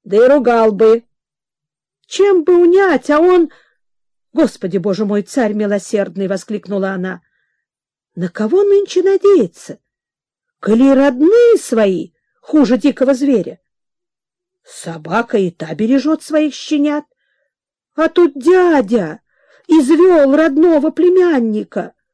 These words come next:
А ты, дурачина этакой, не мог дядюшке-то сказать, чтобы он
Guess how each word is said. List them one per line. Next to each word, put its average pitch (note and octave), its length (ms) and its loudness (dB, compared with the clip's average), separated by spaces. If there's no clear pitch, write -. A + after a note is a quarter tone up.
А A#3+ 220 0
ты, C4+ 440 0
дурачина C4 800 0
этакой, C#4 400 -2
не F#3 220 -4
мог A#3 380 0
дядюшке-то B3+ 720 -2
сказать, G3+ 580 -4
чтобы F4+ 340 -2
он F4 140 0